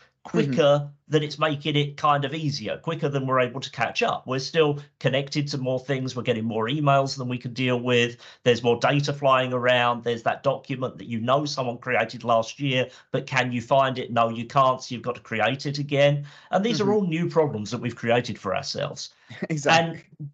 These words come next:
Speaker 1: with Copilot, with the ability for A I, and, you know, what the A I can do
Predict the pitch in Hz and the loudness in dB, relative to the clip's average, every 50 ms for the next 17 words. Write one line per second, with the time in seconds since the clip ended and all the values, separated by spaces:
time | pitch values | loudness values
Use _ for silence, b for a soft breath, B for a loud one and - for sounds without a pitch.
0 | - 139 147 196 214 208 - _ - - - 165 190 214 196 - 214 220 233 254 | -14 -4 -2 -2 -2 -2 -4 _ -4 0 0 2 2 0 -2 -2 2 2 2 2
1 | 269 269 262 - - 160 165 147 147 160 151 143 143 - - 143 151 175 185 185 | 0 -2 -4 -4 -4 -6 -8 -6 -2 -2 -2 -2 -2 -2 -2 -2 -2 -2 -4 -4
2 | - 202 196 180 - 156 139 139 - 120 131 156 175 160 135 120 113 120 139 156 | -4 -6 -6 -4 2 2 2 2 4 2 0 2 4 4 4 4 4 4 2 2
3 | 143 123 120 120 123 123 b b b b b b 147 151 143 139 - 127 131 143 | 2 0 0 0 -2 -8 b b b b b b 0 2 4 4 2 2 2 2
4 | 143 143 143 147 147 143 160 - - 143 143 143 143 143 - 143 131 131 - _ | 0 2 2 2 2 2 2 2 2 4 4 4 2 0 -4 -8 -10 -10 -10 _
5 | 190 196 170 131 120 113 117 120 139 143 | 0 2 2 2 2 -2 -2 -4 -4 -6